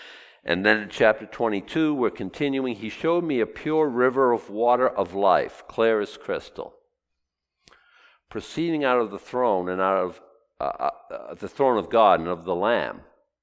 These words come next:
R-, reminds us of, uh, Ezekiel, the, the, the, you know, in the, in the millennial kingdom, in the temple,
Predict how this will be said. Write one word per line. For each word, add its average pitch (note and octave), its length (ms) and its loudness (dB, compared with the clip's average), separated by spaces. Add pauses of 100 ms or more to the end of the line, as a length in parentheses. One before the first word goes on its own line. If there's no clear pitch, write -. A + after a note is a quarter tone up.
(680)
R-, A2+ 180 -2 (100)
reminds B2 600 4
us D#2 240 -8 (100)
of, F#2 240 -4
uh, E2+ 400 4 (100)
Ezekiel, G#2 840 -4 (100)
the, F2+ 280 -8 (100)
the, F#2 240 -6 (160)
the, F2+ 260 -6 (300)
you G#2+ 100 -6
know, G#2 180 2
in F#2+ 80 -2
the, F#2+ 200 -6 (1040)
in G2+ 80 -10
the G#2+ 120 0
millennial B2 520 2
kingdom, E2+ 680 -6 (680)
in A2+ 160 -4
the G2+ 80 -4
temple, D#2 840 -4